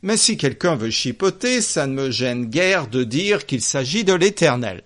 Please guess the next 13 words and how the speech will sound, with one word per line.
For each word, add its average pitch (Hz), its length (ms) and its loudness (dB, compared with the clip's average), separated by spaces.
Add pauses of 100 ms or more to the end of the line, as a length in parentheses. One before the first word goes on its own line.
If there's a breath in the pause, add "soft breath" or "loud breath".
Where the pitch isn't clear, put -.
(500)
Cependant, 277 520 4
à 285 40 4
la 190 120 2
fin 165 220 -2
du 185 120 0
livre, 196 400 0
c'est 151 380 -2
définitivement 175 1000 -4
Jésus 135 520 -4
qui 143 200 -4
dit 185 320 -6
être 190 680 -2
l'alpha 170 760 0